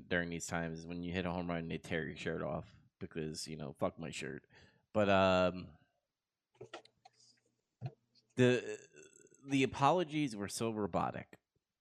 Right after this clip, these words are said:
so scripted. Um, Jim Crane was the only one that kinda spoke freely, and he sounded like an idiot talking freely because he, he was like,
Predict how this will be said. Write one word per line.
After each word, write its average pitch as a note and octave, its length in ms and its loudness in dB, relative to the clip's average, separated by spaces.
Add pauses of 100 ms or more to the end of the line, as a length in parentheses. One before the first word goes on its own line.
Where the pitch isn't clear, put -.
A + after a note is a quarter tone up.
(580)
so C3 220 6
scripted. E2+ 540 -2 (640)
Um, F2 800 2 (1120)
Jim B2+ 240 6
Crane A2+ 640 -2 (800)
was G#2 180 2
the G#2+ 100 0
only A#2 200 0
one A2 180 0
that G2+ 160 -2
kinda G#2 240 0
spoke G#2 300 0
freely, G#2 580 -2 (460)
and F#2+ 100 0
he F#2+ 60 -2
sounded G#2 320 2
like F#2+ 160 2
an G2 100 -4
idiot G2 380 -2
talking A2 420 -2
freely A2 420 -2
because G2+ 380 -4
he, G#2 260 -2 (140)
he A2+ 100 4
was G#2+ 200 0
like, F#2+ 320 4